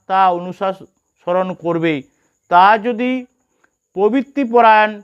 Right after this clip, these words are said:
কামনার দ্বারা নিয়ন্ত্রিত হয়ে চলে, তবে শক্তি নষ্ট হয়ে যায়। বাঁচার যে নিয়ম আছে, তা যদি ভেঙে ফেলি, তবে জীবনটা নিথর হয়ে যায়।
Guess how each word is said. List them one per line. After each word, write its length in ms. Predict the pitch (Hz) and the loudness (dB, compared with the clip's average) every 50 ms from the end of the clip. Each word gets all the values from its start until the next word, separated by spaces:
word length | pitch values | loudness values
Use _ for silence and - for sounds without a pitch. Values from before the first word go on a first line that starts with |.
| _ _ _ | _ _ _
কামনার 500 | 175 175 175 180 185 190 196 196 214 214 190 | -2 -2 -2 -2 -2 -2 -2 -2 -2 -4 -4
দ্বারা 280 | 185 208 196 190 185 180 175 175 175 _ | -4 -2 0 0 0 0 0 -4 -8 _
নিয়ন্ত্রিত 500 | 151 156 160 175 175 175 156 185 165 - | -12 -8 -6 -6 -6 -6 -8 -10 -8 -6
হয়ে 300 | 185 165 143 170 170 165 | -6 -4 -4 -4 -6 -4
চলে, 280 | - 175 170 156 151 143 139 139 _ _ _ _ _ _ _ | -6 -6 -4 -4 -4 -6 -8 -10 _ _ _ _ _ _ _
তবে 260 | 180 185 196 196 247 254 262 247 - | 0 0 2 2 2 2 0 -2 -6
শক্তি 400 | - - 220 240 - - _ 247 226 | -4 -2 -2 -2 -2 -8 _ -8 -6
নষ্ট 300 | 202 196 190 190 190 _ 220 | -4 -2 -4 -4 -4 _ -4
হয়ে 300 | 196 170 180 165 156 156 | -4 -2 -4 -4 0 2
যায়। 220 | 147 135 131 127 123 - _ _ _ _ _ _ _ _ _ 113 | 2 2 0 -2 -6 -12 _ _ _ _ _ _ _ _ _ -6
বাঁচার 480 | 120 165 190 214 226 - 262 254 254 240 208 | -2 0 2 2 0 2 2 0 0 0 -2
যে 120 | 196 262 262 | -4 -4 -4
নিয়ম 320 | 240 240 240 247 247 247 247 | -2 -2 -2 -2 0 0 0
আছে, 300 | 254 247 247 - 254 240 214 175 143 - _ _ _ _ _ _ _ _ | 0 0 0 -2 -4 -4 -4 -4 -6 -12 _ _ _ _ _ _ _ _
তা 120 | 180 180 190 208 220 | 2 4 4 4 2
যদি 280 | 202 220 233 202 226 233 | 0 -2 -6 -4 -6 -6
ভেঙে 440 | 220 185 156 170 190 214 214 226 226 226 | -6 -8 -8 -8 -8 -6 -4 -2 -2 -2
ফেলি, 360 | 226 208 214 208 214 208 185 151 127 - _ _ _ _ _ _ _ _ _ | -2 -2 -4 -4 -4 -4 -6 -8 -12 -16 _ _ _ _ _ _ _ _ _
তবে 200 | 175 175 175 202 214 | -4 0 2 2 0
জীবনটা 640 | 190 160 175 190 185 202 208 214 214 190 226 220 214 208 208 208 202 _ _ _ _ _ _ _ _ _ _ _ _ _ _ | 0 -2 -4 -4 -2 -4 -4 -4 -4 -2 2 2 4 4 2 0 -6 _ _ _ _ _ _ _ _ _ _ _ _ _ _
নিথর 460 | 147 165 190 220 - - 247 262 262 233 | -10 -8 -8 -8 -4 0 2 2 2 2
হয়ে 240 | 180 185 170 151 143 | 0 -2 -2 -2 0
যায়। 300 | 143 135 127 120 113 | 0 0 0 -2 -4